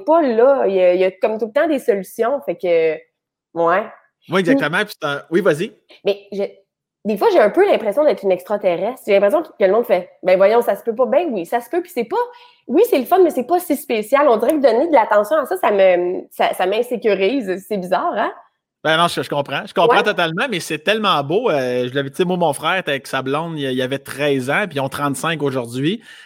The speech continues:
Speaker 2: sais, fait que ça aussi,
Speaker 1: Hey,
Speaker 2: je, je
Speaker 1: treize ans ?
Speaker 2: Ouais, je le vis de proche. Ils sont mariés, deux petites filles, eux autres aussi, la
Speaker 1: OK.
Speaker 2: maison, tout le kit. Fait que, mais je trouve ça merveilleusement beau. Mais c'est fou aussi de prendre le, ben,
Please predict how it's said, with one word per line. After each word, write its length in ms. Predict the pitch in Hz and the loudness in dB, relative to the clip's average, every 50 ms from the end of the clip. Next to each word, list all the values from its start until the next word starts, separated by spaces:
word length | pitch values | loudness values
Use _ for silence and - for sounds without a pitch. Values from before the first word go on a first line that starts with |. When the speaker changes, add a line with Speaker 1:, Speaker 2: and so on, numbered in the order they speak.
| _ - | _ -4
Speaker 2:
sais, 160 | - 170 165 | -2 -2 0
fait 160 | - - 165 | 2 0 -2
que 60 | - | 0
ça 120 | - - 160 | 0 0 2
aussi, 280 | 147 135 - - 214 | 2 4 4 4 4
Speaker 1:
Hey, 40 | 190 | 2
Speaker 2:
je, 120 | 156 156 147 147 | 2 2 0 0
je 120 | 139 269 294 | 2 2 2
Speaker 1:
treize 160 | 320 311 208 | 2 2 0
ans ? 220 | 180 220 254 302 302 - - - - - _ _ _ _ | -4 -6 -6 -6 -8 -12 -16 -20 -20 -20 _ _ _ _
Speaker 2:
Ouais, 220 | - 139 165 - - - | -2 -2 -2 -2 -4 -10
je 160 | 117 120 131 139 | -10 -6 0 2
le 60 | 143 | 2
vis 240 | 135 127 135 165 165 | 2 2 0 -2 0
de 100 | 151 135 | 0 0
proche. 300 | - - 139 160 156 - | 0 -2 -2 -2 -2 -2
Ils 40 | - | -2
sont 120 | 143 143 | -4 -2
mariés, 560 | 151 156 151 135 143 147 156 175 185 190 185 | 0 0 0 0 0 2 4 6 6 6 6
deux 160 | 156 160 175 | 6 4 2
petites 240 | 165 - - - - | 2 0 -6 -12 -2
filles, 180 | - 180 185 175 | 0 2 2 2
eux 100 | 151 139 151 | 2 2 0
autres 180 | 151 143 147 | -2 -2 -4
aussi, 380 | 135 - - - 170 175 175 170 | -6 -8 -8 -6 -6 -4 -4 -4
la 80 | 151 | -4
Speaker 1:
OK. 60 | 139 139 | -4 -6
Speaker 2:
maison, 420 | 143 143 139 127 - - 160 156 | -6 -6 -4 -2 -2 -2 -4 -6
tout 140 | - 160 143 151 | -8 -10 -8 -6
le 80 | 139 127 | -8 -6
kit. 220 | - - 190 220 202 - | -2 0 -2 -2 0 -4
Fait 140 | - 139 131 | -6 -6 -4
que, 160 | 139 135 127 - - _ _ _ _ _ - | -4 -6 -6 -6 -10 _ _ _ _ _ -8
mais 100 | 123 131 | -8 -6
je 60 | - | -6
trouve 120 | 147 135 - | -6 -6 -4
ça 100 | - 151 | -4 -4
merveilleusement 680 | 165 175 165 160 156 165 185 190 160 165 160 147 139 139 | -2 -2 -2 0 2 2 2 2 0 0 0 0 2 2
beau. 200 | 175 262 339 - - _ - _ | 2 0 0 -4 -10 _ -20 _
Mais 100 | - 135 | -6 -6
c'est 200 | 139 - - 160 | -4 -2 -4 -4
fou 240 | 151 - - 269 277 | -4 -4 -6 -6 -6
aussi 280 | 214 - - - 214 202 | -6 -8 -8 -8 -6 -2
de 140 | 170 151 143 | -2 -2 -2
prendre 340 | 143 - 147 147 147 147 | -2 -4 -6 -6 -4 -4
le, 140 | 147 139 131 - - | -4 -4 -6 -4 -4
ben, 140 | 156 165 | -4 -4